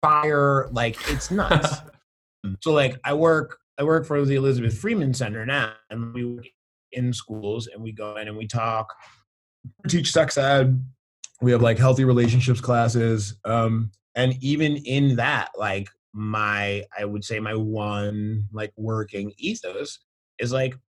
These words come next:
Speaker 1: be as real as possible with these kids. Because that's what I needed when I was thirteen, fourteen. Like, I needed someone who would, like,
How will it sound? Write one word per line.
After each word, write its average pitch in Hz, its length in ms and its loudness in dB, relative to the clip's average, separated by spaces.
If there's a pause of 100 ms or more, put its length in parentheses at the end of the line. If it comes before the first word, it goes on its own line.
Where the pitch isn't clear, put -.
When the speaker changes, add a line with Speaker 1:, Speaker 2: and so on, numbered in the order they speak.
(420)
Speaker 1:
be 120 220 0
as 240 180 0
real 147 320 4
as 156 140 0
possible 98 540 -4
with 98 140 -10
these 78 200 -14
kids. - 540 -18 (400)
Because 131 180 2
that's 151 240 2
what 151 140 0
I 143 140 0
needed 104 380 -4
when 113 140 -6
I 104 140 -6
was 104 160 -8
thirteen, 98 500 -10
fourteen. 87 680 -14 (120)
Like, 95 240 -10
I - 20 -8
needed 151 260 -4
someone 143 340 -2
who 143 100 2
would, 139 160 2
like, 135 200 -2